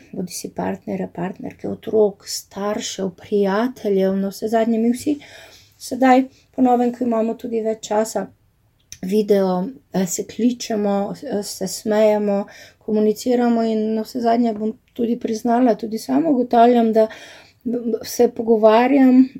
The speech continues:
in se gledam preko telefona z mnogimi prijatelji, s kat-, za katere, bom priznala,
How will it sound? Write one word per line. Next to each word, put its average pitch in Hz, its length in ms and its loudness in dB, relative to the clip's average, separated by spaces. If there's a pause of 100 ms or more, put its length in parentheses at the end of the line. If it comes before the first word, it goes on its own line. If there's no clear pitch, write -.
(120)
in 214 120 -2
se 220 160 -4
gledam 240 640 8 (320)
preko - 260 -2
telefona 240 760 4
z 226 180 0 (320)
mnogimi 233 680 2 (800)
prijatelji, 240 520 2
s 240 80 -8
kat-, 233 180 -6
za 240 120 -2
katere, 247 460 2 (220)
bom 262 180 2
priznala, 190 680 0